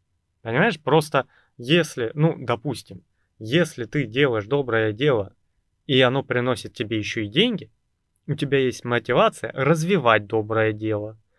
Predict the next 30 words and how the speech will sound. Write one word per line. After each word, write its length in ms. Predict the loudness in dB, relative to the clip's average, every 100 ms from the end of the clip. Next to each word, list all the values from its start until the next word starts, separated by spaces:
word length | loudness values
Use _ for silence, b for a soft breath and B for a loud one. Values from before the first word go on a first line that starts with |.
| _ _ _
открывать 560 | 0 0 2 4 4 2
франшизу 640 | 4 4 4 0 -2 -2 0
доброго 500 | 0 0 0 0 0
дела, 400 | -2 -2 -2 -2
да, 220 | 2 2
допустим, 480 | 2 -2 -8 -8 -2
переработка 920 | 0 4 2 2 0 -2 2 4 4
вторсырья. 840 | 0 -4 -4 -4 -4 0 0 -2 -4 _ _ _ _ _
Ты 100 | -2
получаешь 460 | 2 2 4 2 2
с 80 |
этого 280 | -2 2 2
деньги, 340 | 2 -2 -4 -6
у 80 | -2
тебя 140 | 0
есть 260 | 0 -4 -4
деньги, 280 | -2 -2
чтобы 280 | -4 -6 -2
развивать 600 | 0 -2 -4 0 2 0
это, 220 | -4 -8 -8
у 100 | -6
тебя 240 | -4 -2
есть 300 | -2 -6 -8
деньги, 260 | -8 -6 -8
чтобы 280 | -8 -8
благоустраивать 840 | -4 -4 -2 -4 -4 0 0 0 -2
жизнь 240 | -4 -4
себя 320 | -8 -2 0
и 60 | -2
семьи, 460 | -4 -6 -4 -6